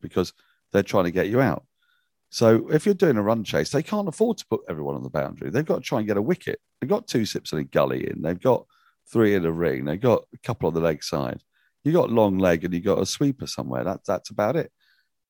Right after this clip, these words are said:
So they're sort of saying to white ball cricketers, "You know how lovely it is when that situation, you can go over the top, you can do, you can smash it over the infield.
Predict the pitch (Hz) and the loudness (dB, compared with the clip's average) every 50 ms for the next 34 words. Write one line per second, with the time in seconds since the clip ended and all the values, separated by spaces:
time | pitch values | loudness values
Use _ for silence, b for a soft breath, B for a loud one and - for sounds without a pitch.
0 | _ _ - - 165 156 160 - _ _ _ _ - 139 160 - 277 220 160 - | _ _ -4 0 0 0 0 -2 _ _ _ _ -4 -2 -2 0 -2 -2 0 2
1 | - 196 180 151 127 131 123 120 123 107 - 98 101 95 - - 113 95 80 - | 2 2 2 2 0 0 2 4 4 4 4 2 0 0 0 -2 -4 -4 -4 -4
2 | 87 82 80 - - _ _ - 247 214 226 247 269 311 190 220 269 262 214 214 | -6 -6 -6 -8 -12 _ _ -20 -20 -20 -20 -20 -6 -2 0 2 2 2 0 0
3 | 220 208 190 165 - - - - 156 156 151 135 110 98 95 110 - 95 92 82 | 0 0 0 0 -2 -4 -2 0 2 2 4 4 4 4 4 4 2 0 0 -2
4 | 95 - _ _ _ 143 104 98 95 87 87 85 78 - - - - - - 90 | -6 -12 _ _ _ 0 2 2 2 2 0 -2 -2 -2 -2 -4 -4 -4 -8 -8
5 | - - - - 107 - - - 73 69 - - 80 76 73 - _ _ _ _ | -6 -4 -2 -2 -2 -4 -4 -6 -8 -6 -4 -4 -6 -6 -8 -12 _ _ _ _
6 | 82 76 78 76 73 76 76 76 - - - - 76 - - 73 71 78 73 69 | 0 2 2 2 0 -2 -4 -4 -2 -4 -4 -4 -6 -12 -16 -10 -6 -4 -4 -4
7 | 65 - _ _ _ _ _ _ _ - - - 78 78 - - - 110 104 95 | -4 -8 _ _ _ _ _ _ _ -20 -12 -10 -10 -8 -8 -10 -8 -8 -8 -8
8 | - - 76 - - 87 92 90 80 76 - 85 90 87 82 - - - - - | -6 -6 -6 -2 0 2 2 2 2 0 0 -2 -2 -4 -6 -10 -10 -10 -10 -10